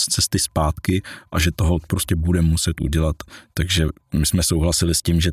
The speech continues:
technicky dáme byt do pořádku, takže teda prostě všechny konstrukce se nějak opraví, udělá se elektřina, takový ty důležitý věci funkční, ale, ale nad tím, jak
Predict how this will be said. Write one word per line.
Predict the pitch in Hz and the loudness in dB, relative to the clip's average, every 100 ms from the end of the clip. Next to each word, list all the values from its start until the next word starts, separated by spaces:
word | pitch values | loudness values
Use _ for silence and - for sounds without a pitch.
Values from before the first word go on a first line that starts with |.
| - | -4
technicky | - - 87 - 87 | -4 -2 -2 -2 -2
dáme | 82 80 | 2 2
byt | 82 87 | 2 0
do | 80 | -2
pořádku, | - 82 78 - 87 | -2 0 -2 -2 -4
takže | 76 76 80 | -2 0 0
teda | 78 78 | -2 -4
prostě | - - - | -6 -8 -6
všechny | - - - | -4 -4 -4
konstrukce | 82 73 - - - - | -4 -4 -6 -6 -8 -6
se | - 78 | -4 -2
nějak | 73 | -2
opraví, | - - 80 78 | -4 -2 0 2
udělá | 80 80 | 2 0
se | - - | -2 -4
elektřina, | 80 - - 85 73 | -4 -4 -2 0 0
takový | - - | -4 -4
ty | 78 | -2
důležitý | 76 78 85 82 80 | 0 2 2 0 0
věci | 78 - 87 | 0 0 -4
funkční, | - 69 71 - 95 101 - - - - - - _ | -2 -2 -2 0 0 0 -4 -18 -20 -20 -20 -20 _
ale, | 87 80 78 76 76 78 - | 0 2 2 2 2 0 0
ale | 80 80 | 2 2
nad | 90 - | 2 -2
tím, | - 82 | 0 2
jak | 80 80 | 4 2